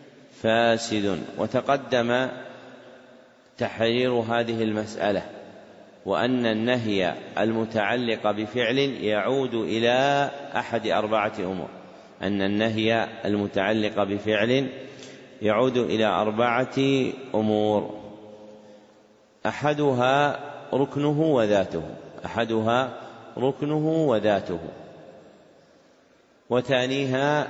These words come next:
شرطه، وثانيها شرطه،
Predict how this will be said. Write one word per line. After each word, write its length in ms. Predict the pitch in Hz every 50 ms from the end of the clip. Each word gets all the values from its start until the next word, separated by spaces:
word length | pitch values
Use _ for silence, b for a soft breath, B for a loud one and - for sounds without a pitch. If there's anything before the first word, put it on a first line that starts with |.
| - -
شرطه، 520 | - - 127 123 110 107 - - 110 101 - 82 67 - - - - - - - - - - -
وثانيها 840 | 87 90 - 101 104 107 113 113 113 113 110 113 120 123 135 135 131 - - - - - - - - - - -
شرطه، 540 | - - - 113 110 104 95 - 110 107